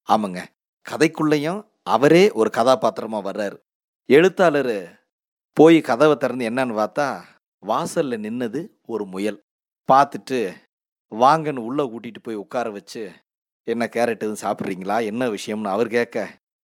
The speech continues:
'அட இருங்க, நான் கிரேக்க நாட்டிலேருந்து நிக்காம ஒடியாந்துருக்கேன், அஹ், கொஞ்சம் மூச்சு வாங்கிக்கிட்டு அப்புறமா சொல்றேன்னு' சொல்லிட்டு நல்லா மூச்சு வாங்கிக்கிட்டு அப்புறமா கேட்டுச்சான்,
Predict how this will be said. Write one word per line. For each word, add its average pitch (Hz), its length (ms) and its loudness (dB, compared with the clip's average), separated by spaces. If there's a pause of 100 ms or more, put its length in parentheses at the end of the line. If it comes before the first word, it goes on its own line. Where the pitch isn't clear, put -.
'அட 127 220 4
இருங்க, 135 680 4 (400)
நான் 131 200 6
கிரேக்க 160 380 4
நாட்டிலேருந்து 147 680 4
நிக்காம 151 440 4
ஒடியாந்துருக்கேன், 135 840 2 (500)
அஹ், 139 240 2
கொஞ்சம் 135 280 0
மூச்சு 151 300 -2
வாங்கிக்கிட்டு 127 680 -2 (400)
அப்புறமா 135 460 -2
சொல்றேன்னு' 120 380 -6
சொல்லிட்டு 131 420 -6 (680)
நல்லா 143 220 0
மூச்சு 127 380 -6
வாங்கிக்கிட்டு 113 600 -8 (260)
அப்புறமா 123 480 -8
கேட்டுச்சான், 113 840 -8